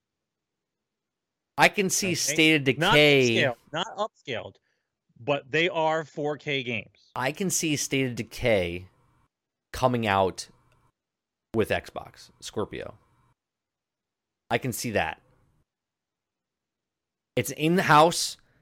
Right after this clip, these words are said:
Speaker 1: It's a first party title. They would have, they would have known, they would have known about Scorpio before they released the dev kit because it's in house. So I can see State of Decay two being released with, with Scorpio. I just thought about that.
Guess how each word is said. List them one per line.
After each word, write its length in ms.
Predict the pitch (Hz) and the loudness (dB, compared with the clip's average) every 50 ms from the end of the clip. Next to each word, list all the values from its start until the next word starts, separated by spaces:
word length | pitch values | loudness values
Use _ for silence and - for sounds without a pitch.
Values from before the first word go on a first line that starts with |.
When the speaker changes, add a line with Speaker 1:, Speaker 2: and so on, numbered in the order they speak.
| _ _ - | _ _ -8
Speaker 1:
It's 180 | 113 107 - | -6 -2 0
a 80 | 123 101 | 0 0
first 400 | - - - 135 147 135 - - | 0 -2 0 0 0 0 0 2
party 240 | - 151 147 147 143 | 4 4 4 4 2
title. 560 | - 139 135 135 131 131 131 127 131 123 _ _ _ _ _ _ _ _ _ _ _ _ _ - | 0 2 2 2 4 2 2 0 -2 -4 _ _ _ _ _ _ _ _ _ _ _ _ _ 6
They 220 | 120 123 139 139 | 8 8 8 8
would 140 | 135 147 147 | 8 8 8
have, 180 | 139 131 127 | 6 6 4
they 160 | 120 123 123 131 | 4 6 6 6
would 140 | 135 139 | 6 6
have 120 | 139 123 117 | 4 4 2
known, 640 | 135 131 131 127 127 123 123 120 120 123 120 120 - _ _ _ _ _ _ _ _ _ _ _ - | 2 4 6 8 8 8 6 6 4 0 -2 -6 -10 _ _ _ _ _ _ _ _ _ _ _ 0
they 100 | 113 117 | 2 2
would 140 | 123 131 131 | 4 4 2
have 100 | 120 117 | 2 2
known 540 | 131 131 127 127 127 127 127 127 127 131 139 | 2 4 6 6 8 8 6 4 2 0 -2
about 500 | 92 117 110 117 117 120 - - - - | -2 2 6 6 6 6 4 0 -8 -8
Scorpio 880 | - - - 135 123 - - 123 117 113 113 113 110 110 107 113 - _ _ _ _ - - | -8 -4 0 0 0 0 2 4 4 6 6 6 4 2 0 -4 -12 _ _ _ _ -18 -12
before 320 | - 107 - - 123 120 113 | -10 -10 -4 0 2 4 6
they 120 | 117 113 | 6 4
released 300 | 113 110 113 117 113 - | 4 2 0 -2 -4 -4
the 60 | 117 | -2
dev 260 | 107 113 107 101 - | 2 2 2 2 2
kit 220 | - - 110 104 - | 0 -2 0 0 -2
because 220 | 101 - 117 101 | -4 -4 -4 -4
it's 100 | 92 - | -4 -6
in 120 | 98 98 87 | -8 -8 -8
house. 440 | 85 87 85 85 85 - - - _ _ _ _ _ _ _ _ _ _ _ - | -6 -6 -6 -6 -8 -12 -16 -20 _ _ _ _ _ _ _ _ _ _ _ -4
So 100 | - 127 | -4 -2
I 180 | - 120 127 123 | -2 -2 -2 -2
can 160 | - 139 123 | -2 -4 -4
see 440 | - - - 143 135 131 127 123 117 | -2 -2 -2 -2 -2 0 0 -2 -2
State 280 | - - - 127 123 | -4 -2 0 0 0
of 80 | 123 123 | 2 0
Decay 340 | 127 127 - 135 131 131 123 | -2 -2 -2 -2 -2 -2 -2
two 580 | - - - 135 123 120 117 110 104 104 101 - _ _ _ _ _ _ _ _ _ _ _ _ | -4 -4 -2 0 0 2 0 0 -2 -4 -8 -10 _ _ _ _ _ _ _ _ _ _ _ _
being 260 | - 117 117 117 117 113 | 0 0 2 2 2 2
released 500 | 113 113 107 110 113 107 101 - - - | 2 2 2 2 0 0 -2 -4 -4 -2
with, 320 | 107 101 92 - - - | -2 -2 -2 -2 -6 -12
with 180 | - 104 92 - | -8 -8 -8 -8
Scorpio. 540 | - - - 104 87 - 87 82 82 - - | -8 -6 -4 -4 -4 -4 -6 -10 -10 -8 -6
I 100 | - 98 | -4 -4
just 240 | 104 98 123 104 - | -4 -4 -6 -4 0
thought 160 | - 98 92 | 2 2 2
about 240 | 87 - - - - | 2 -2 -6 -8 -8
that. 260 | 95 92 90 92 _ | -10 -10 -10 -10 _